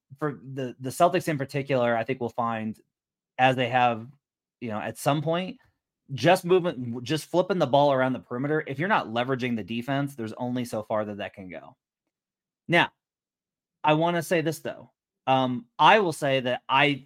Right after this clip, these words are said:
I am at the point of believing that the Philadelphia seventy-sixers at full strength are an extremely tough matchup relative to other teams for the Denver Nuggets.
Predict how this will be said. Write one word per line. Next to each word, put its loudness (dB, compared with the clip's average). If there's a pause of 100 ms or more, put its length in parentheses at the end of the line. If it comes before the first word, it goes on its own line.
(120)
I 4
am 2
at 0
the -8
point -4
of -10
believing -6
that -6
the -8
Philadelphia 0
seventy-sixers -10 (540)
at 0
full -4
strength -10 (300)
are 4
an -2
extremely -6 (120)
tough -4
matchup -6 (380)
relative 0
to -8
other -6
teams -14
for -10
the -10
Denver -8
Nuggets. -20